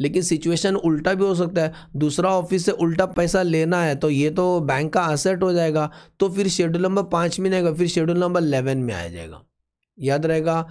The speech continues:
इंटर ऑफिस एडजस्टमेंट के बारे में क्या बताया सर ने,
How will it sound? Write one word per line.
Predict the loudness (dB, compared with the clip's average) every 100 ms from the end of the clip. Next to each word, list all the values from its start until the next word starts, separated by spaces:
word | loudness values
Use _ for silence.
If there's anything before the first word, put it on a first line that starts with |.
| -12 -8 -2
इंटर | -2 0 0
ऑफिस | 0 0 0
एडजस्टमेंट | 0 0 -2 -2
के | 0
बारे | 0 0
में | 0
क्या | 0 0
बताया | 0 0 0
सर | 0 0
ने, | 0 -2